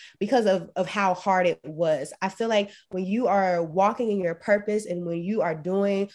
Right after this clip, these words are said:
what you are called to do, it is,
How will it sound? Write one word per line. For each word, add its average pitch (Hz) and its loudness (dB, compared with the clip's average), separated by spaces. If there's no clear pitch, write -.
what 170 -2
you 190 0
are 165 -2
called 180 0
to 185 -8
do, 190 -2
it 240 4
is, 226 0